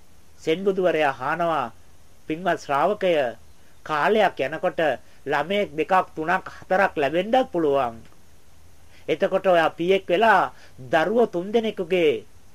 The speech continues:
පියෙක් වශයෙන් පෞල් ජීවිතය ගත කරන්නට ඕනේ. ඒ දරුවෝ තුන්දෙනාගේ අනාගතය හදන්නට ඕනේ. කණ්ඩ බොණ්ඩ ඒ අවශ්‍ය වියදම් හදන්නට ඕනේ. බේත් දෙන්නට ඕනේ. ඒගොල්ලන්ගේ තාඩන පීඩන කරදර හැම එකක්ම ඉවසන්නට ඕනේ.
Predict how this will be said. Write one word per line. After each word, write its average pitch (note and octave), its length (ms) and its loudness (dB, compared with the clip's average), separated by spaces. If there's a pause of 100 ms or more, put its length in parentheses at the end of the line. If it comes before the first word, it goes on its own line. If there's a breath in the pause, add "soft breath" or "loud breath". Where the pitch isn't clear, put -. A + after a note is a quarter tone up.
(160)
පියෙක් F#3 340 0
වශයෙන් F#3 360 0
පෞල් C#3+ 280 0
ජීවිතය F#3 440 -2
ගත B2+ 200 -4
කරන්නට E3+ 440 0
ඕනේ. D3+ 320 -2 (220 loud breath)
ඒ E3+ 240 0
දරුවෝ D3+ 380 2
තුන්දෙනාගේ F3 600 -2
අනාගතය F3 500 -2
හදන්නට D#3 500 -2
ඕනේ. G3 400 -2 (920)
කණ්ඩ F#3 380 0
බොණ්ඩ G#3+ 240 0
ඒ F#3 140 4
අවශ්‍ය E3+ 400 2
වියදම් E3+ 400 2
හදන්නට D#3 480 -2
ඕනේ. F#3 400 0 (580 soft breath)
බේත් F#3+ 360 2 (200)
දෙන්නට D#3+ 400 -2
ඕනේ. F#3 480 0 (220 loud breath)
ඒගොල්ලන්ගේ G3 540 2
තාඩන F#3 480 0
පීඩන G3 400 -2
කරදර F#3 400 0
හැම D#3+ 200 -4
එකක්ම F#3 360 0
ඉවසන්නට E3 520 -2
ඕනේ. F#3+ 440 -2